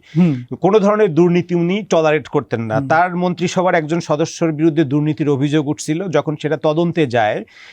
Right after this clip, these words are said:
Speaker 2: এবং তদন্তের, আহ, শুরু হওয়ার সময়ই তিনি আত্মহত্যা করেন। এই ধরনের একটা এক্সাম্পল তিনি স্থাপন করে যেতে পেরেছিলেন। তো আমাদের এখানে কি সেটা সম্ভব? তো আসলে নয়।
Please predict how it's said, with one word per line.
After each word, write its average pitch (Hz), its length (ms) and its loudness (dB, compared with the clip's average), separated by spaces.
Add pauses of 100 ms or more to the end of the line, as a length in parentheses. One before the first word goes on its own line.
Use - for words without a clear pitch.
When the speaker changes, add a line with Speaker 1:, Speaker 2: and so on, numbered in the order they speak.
(120)
Speaker 2:
এবং 151 240 2
তদন্তের, 170 760 0
আহ, 156 60 -4
শুরু 208 340 2
হওয়ার 220 460 2
সময়ই 220 420 0
তিনি 220 340 -4 (140)
আত্মহত্যা 120 480 -4
করেন। 95 340 -10 (220)
এই 185 80 2
ধরনের 202 280 0
একটা 214 280 0
এক্সাম্পল 151 540 -2
তিনি 175 300 -2 (240)
স্থাপন 156 380 -4
করে 139 280 0 (280)
যেতে 196 280 2
পেরেছিলেন। 107 540 -6 (300)
তো 170 60 4
আমাদের 202 300 4
এখানে 214 300 2
কি 202 180 -6
সেটা 180 460 2
সম্ভব? 165 520 -2 (160)
তো 165 100 2
আসলে 135 320 0
নয়। 117 380 -2